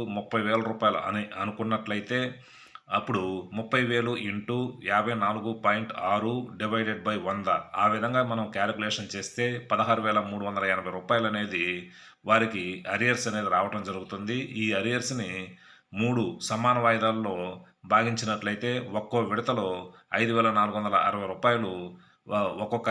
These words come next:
ఇన్‌స్టాల్‌మెంట్‌లో రావటం జరుగుతుంది. ఆ విధంగా మీరు పెన్షనర్లు మీ యొక్క బేసిక్‌కి యాభై నాలుగు పాయింట్ ఆరు డివైడెడ్ బై వంద గనక ఫార్ములా ఉపయోగించి క్యాలిక్యులేషన్ చేసుకున్నట్లయితే మీ యొక్క అరియర్స్ అనేది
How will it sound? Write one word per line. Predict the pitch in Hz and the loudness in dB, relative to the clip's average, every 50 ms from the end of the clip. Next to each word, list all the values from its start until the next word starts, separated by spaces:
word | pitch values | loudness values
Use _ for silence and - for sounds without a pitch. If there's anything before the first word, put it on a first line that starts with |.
| 98 | 0
ఇన్‌స్టాల్‌మెంట్‌లో | 98 104 113 - - 120 110 110 113 110 - 95 87 90 90 90 90 90 - - - - | 0 -2 -2 2 4 4 4 4 0 -4 -4 -4 -4 -4 -4 -4 -6 -8 -12 -16 -4 2
రావటం | 95 98 101 104 104 110 117 131 151 151 147 - - - | 4 4 4 4 2 2 0 0 0 -2 -6 -10 -14 -6
జరుగుతుంది. | 87 98 104 104 104 104 95 92 90 90 95 92 87 80 - - - _ - - - - - _ _ - | -2 0 0 0 0 -2 -4 -6 -6 -4 -4 -4 -4 -6 -8 -12 -18 _ -20 -20 -20 -20 -20 _ _ 2
ఆ | 101 113 | 4 4
విధంగా | 117 117 117 123 127 131 131 | 6 6 4 2 2 2 2
మీరు | 123 123 117 113 110 98 92 92 90 87 87 - - | 0 0 0 0 -2 -2 -4 -4 -6 -8 -10 -12 -8
పెన్షనర్లు | - 110 113 117 - - 127 123 117 120 107 98 95 92 90 85 | -4 -4 -4 -2 -2 0 0 0 0 0 -2 -4 -4 -4 -6 -8
మీ | 92 101 110 | -4 0 0
యొక్క | 113 110 113 113 95 80 | 0 0 0 -2 -6 -4
బేసిక్‌కి | - 104 117 117 - - 123 127 113 - 107 98 95 92 92 90 87 - 92 | -2 -2 -2 -2 -2 -4 -6 -8 -8 -6 -6 -6 -6 -6 -8 -8 -10 -6 0
యాభై | 95 98 107 110 120 120 | 2 4 4 4 2 2
నాలుగు | 117 110 113 110 107 113 110 | 2 2 2 0 0 -4 -2
పాయింట్ | 110 110 107 107 107 110 - 95 - 92 | 2 2 2 2 2 0 -2 -2 0 2
ఆరు | 101 107 110 110 107 92 87 90 90 90 87 | 4 4 4 4 2 -2 -4 -6 -6 -8 -6
డివైడెడ్ | 92 107 107 110 117 113 110 107 98 | -4 -2 0 0 0 0 0 -2 -2
బై | 113 110 101 | -2 -2 -2
వంద | 90 92 95 104 107 117 117 | -2 -4 -2 0 2 2 2
గనక | 110 107 104 98 - 98 87 85 85 85 82 - - - _ _ _ | 2 0 -4 -2 0 2 4 4 4 4 2 -2 -8 -20 _ _ _
ఫార్ములా | - - 107 110 113 113 117 113 | -4 0 2 2 2 2 2 0
ఉపయోగించి | 107 104 - - 104 101 98 110 104 104 - 92 90 90 90 87 87 | 0 0 -2 -4 -4 -4 -4 -4 -6 -6 -6 -6 -6 -6 -6 -8 -6
క్యాలిక్యులేషన్ | - 104 104 107 110 110 110 107 - - 104 90 | -2 0 0 0 0 -2 -4 -4 -4 -4 -4 -6
చేసుకున్నట్లయితే | 95 98 - - 104 98 98 - - 98 98 98 - 127 135 139 131 - - - | -6 -6 -6 -8 -8 -10 -10 -8 -6 -6 -6 -4 -4 -4 -2 -4 -4 -8 -12 -12
మీ | - 101 107 | -8 -6 -4
యొక్క | 110 110 107 - 104 | -4 -4 -2 0 2
అరియర్స్ | 92 82 87 95 107 110 113 110 - 107 | 2 2 2 0 0 0 0 -2 -2 -4
అనేది | 98 98 98 98 95 117 | -4 -4 -4 -4 -4 -4